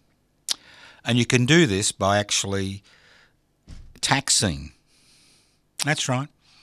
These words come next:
Increasing the taxing threshold for these companies that are too big to fail. And if they fail, bad luck. The public sector will pick up the pieces. Think about it.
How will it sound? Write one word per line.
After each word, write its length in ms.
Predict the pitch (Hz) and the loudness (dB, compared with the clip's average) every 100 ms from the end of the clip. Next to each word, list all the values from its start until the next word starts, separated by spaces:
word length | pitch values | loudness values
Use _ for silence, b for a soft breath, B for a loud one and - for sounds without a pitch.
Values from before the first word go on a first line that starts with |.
| b b b _ _ - | b b b _ _ -8
Increasing 440 | 123 127 123 104 104 | -4 -2 -2 -2 -4
the 60 | |
taxing 640 | 95 - 123 - 98 85 - | -4 -4 -4 -4 -4 -6 -8
threshold 640 | - - 117 117 95 73 85 | -10 -4 -2 0 -2 -4 -8
for 220 | - 98 | -8 -4
these 240 | 92 90 - | -4 -4 -4
companies 480 | 123 110 82 85 | -4 -4 -4 -4
that 120 | 90 95 | -4 -4
are 60 | |
too 240 | 98 - 110 | -6 -6 -6
big 260 | 95 95 | -6 -8
to 80 | - | -8
fail. 500 | - 131 143 110 76 B B B B - | -8 -6 -4 -6 -10 B B B B -4
And 120 | 123 | -2
if 100 | 127 | 0
they 220 | 104 85 | 0 0
fail, 480 | - 98 101 123 147 _ _ | -2 -2 -2 -4 -8 _ _
bad 360 | 95 90 90 92 | 0 2 2 0
luck. 440 | 110 147 - - - _ _ _ _ _ _ _ _ _ _ 107 - - | 0 0 -4 -18 -20 _ _ _ _ _ _ _ _ _ _ -20 -20 -14
The 100 | 104 | -8
public 400 | - 98 95 - | -2 0 0 0
sector 460 | - 131 - - - _ _ | 0 -2 -6 -14 -14 _ _
will 140 | 95 | -10
pick 280 | 95 131 - | -4 -4 -4
up 260 | 76 - _ _ - | -6 -10 _ _ -12
the 120 | 117 | -4
pieces. 680 | - 175 - 143 73 - - _ _ _ b b b b b b b b _ _ _ _ _ _ _ _ _ _ _ _ - - | 0 0 0 -4 -6 -12 -14 _ _ _ b b b b b b b b _ _ _ _ _ _ _ _ _ _ _ _ -16 -8
Think 160 | 214 | -8
about 320 | 269 160 87 | -4 -4 -6
it. 240 | 67 - | -10 -14